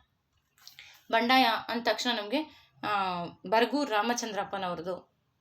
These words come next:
ಮತ್ತೆ, ಆ, ದಲಿತ ಸಾಹಿತ್ಯ ಅಂದ ತಕ್ಷಣ ದೇವನೂರು ಮಹಾದೇವ ಅವರ ಒಡಲಾಳ ಕೃತಿ, ಇವೆಲ್ಲ ತುಂಬ ಮುಖ್ಯ ಆಗತ್ತೆ. ಇಲ್ಲಿ ನಾವು ಹೊಂದಿಸಿ ಬರೆದಾಗ ನಮಗೆ ಸಿಗುವಂಥ ಉತ್ತರ, ನಿಮ್ಗೆ ಇಷ್ಟರಲ್ಲಿ, ಆ, ಒಂದು ಅಥವಾ ಎರಡು ಹೊಂದಿಸಿ ಬರೆದ್ರೂ ಕೂಡ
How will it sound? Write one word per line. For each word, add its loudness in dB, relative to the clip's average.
ಮತ್ತೆ, -4
ಆ, -4
ದಲಿತ 2
ಸಾಹಿತ್ಯ -2
ಅಂದ -2
ತಕ್ಷಣ -4
ದೇವನೂರು -4
ಮಹಾದೇವ -2
ಅವರ -4
ಒಡಲಾಳ 4
ಕೃತಿ, -10
ಇವೆಲ್ಲ 2
ತುಂಬ -4
ಮುಖ್ಯ -8
ಆಗತ್ತೆ. -6
ಇಲ್ಲಿ 4
ನಾವು 4
ಹೊಂದಿಸಿ 4
ಬರೆದಾಗ 2
ನಮಗೆ -2
ಸಿಗುವಂಥ -4
ಉತ್ತರ, -6
ನಿಮ್ಗೆ 2
ಇಷ್ಟರಲ್ಲಿ, 0
ಆ, -2
ಒಂದು 2
ಅಥವಾ 2
ಎರಡು 0
ಹೊಂದಿಸಿ 0
ಬರೆದ್ರೂ -4
ಕೂಡ -6